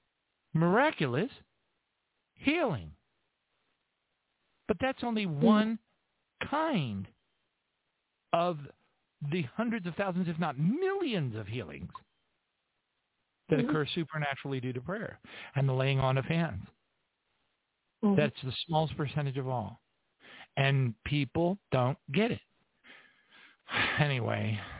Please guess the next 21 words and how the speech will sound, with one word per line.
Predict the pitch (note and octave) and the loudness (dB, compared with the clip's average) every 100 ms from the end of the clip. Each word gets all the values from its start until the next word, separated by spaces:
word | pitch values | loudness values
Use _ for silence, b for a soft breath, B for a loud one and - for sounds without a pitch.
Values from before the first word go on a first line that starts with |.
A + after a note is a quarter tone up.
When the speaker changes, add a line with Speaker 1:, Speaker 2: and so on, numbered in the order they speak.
| - | -2
Speaker 1:
thank | F3+ F#3 G3 | 2 2 2
you | F3 | 2
for | E3+ | 2
coming | - F#3+ D#3+ D#3 | 4 4 6 6
on | D#3 | 6
the | D3+ | 4
program. | - D3+ D3 C3+ D3 D3 C#3+ B B B B - | 2 4 4 4 2 2 0 B B B B 0
Uh, | B2+ C3 A#2+ A#2+ - - | 4 6 6 2 -2 0
I, | C#3 B2+ G2+ - | 2 2 -2 -4
I, | B2 A2+ F#2+ - - | -2 -2 -4 -10 0
words | C#3 D#3+ D3+ | 4 4 2
cannot | - D#3 C#3+ | 2 2 2
describe | C#3 B2+ - C3+ C3 C3 A#2 - _ - | -2 -2 4 6 6 4 0 -8 _ -6
to | C#3 B2+ | -2 0
those | A2 C#3 D#3+ E3+ D#3 - | 4 6 6 6 2 0
that | C#3 - | 0 0
receive | C3 A#2 - D#3 D#3 | -2 -2 -2 -2 0
it, | D#3 D#3 _ _ | 0 -2 _ _
it | C3+ | 0
is | B2+ B2+ A#2 G#2 - _ _ - - _ _ - - | 4 2 2 -4 -12 _ _ -20 -20 _ _ -4 4
truly, | F3 E3 C3+ F#2+ D2 | 6 6 4 -2 -10